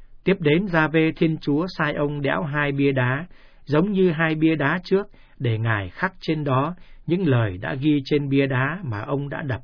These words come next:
vỡ. Rồi sáng sớm lên núi chờ Ngài trên đỉnh núi. Gia-vê ngự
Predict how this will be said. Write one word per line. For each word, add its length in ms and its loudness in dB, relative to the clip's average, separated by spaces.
vỡ. 320 -6
Rồi 300 2
sáng 260 -2
sớm 300 0
lên 260 4
núi 280 2
chờ 240 0
Ngài 380 -4
trên 200 0
đỉnh 300 -6
núi. 300 -2
Gia-vê 460 4
ngự 240 2